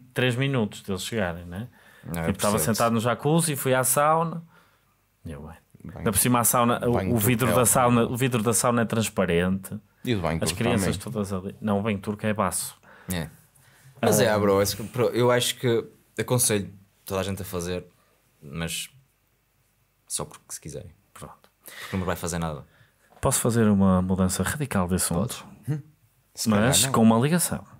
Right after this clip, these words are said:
Speaker 1: Achas que o, o tempo que estás agora a investir no ginásio te vai permitir ser um reformado feliz?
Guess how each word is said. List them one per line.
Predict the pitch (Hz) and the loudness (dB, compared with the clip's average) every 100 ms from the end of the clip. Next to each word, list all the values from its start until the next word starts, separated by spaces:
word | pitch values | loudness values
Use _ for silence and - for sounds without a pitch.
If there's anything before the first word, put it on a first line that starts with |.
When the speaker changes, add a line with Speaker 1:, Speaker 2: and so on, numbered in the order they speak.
| _ _ _ _ - - | _ _ _ _ -16 0
Speaker 1:
Achas | 185 190 - 117 - | 4 4 4 2 0
que | - 95 73 - _ _ _ _ _ _ _ _ _ _ _ _ _ - | 0 0 -2 -12 _ _ _ _ _ _ _ _ _ _ _ _ _ -4
o, | 104 98 90 92 - - | -2 0 -2 -4 -8 -6
o | 110 95 | -2 -2
tempo | 95 170 135 - | 0 0 0 -4
que | |
estás | - 113 104 | -2 0 2
agora | 101 98 | 2 2
a | 95 | 2
investir | 92 85 - - 110 95 85 | 0 -2 -4 0 2 2 0
no | 87 90 | -4 -4
ginásio | 90 95 98 90 80 82 85 - - - _ - | -2 2 2 2 -2 -8 -14 -18 -20 -20 _ -12
te | 101 | -2
vai | 120 110 | 0 2
permitir | 110 101 95 98 95 85 82 82 82 - _ - | 4 6 4 2 2 2 -2 -6 -10 -18 _ -8
ser | - 98 | -2 0
um | 87 | -2
reformado | 87 - 92 87 85 | -4 -4 -2 -2 -4
feliz? | - 87 98 139 | -10 -10 -10 -12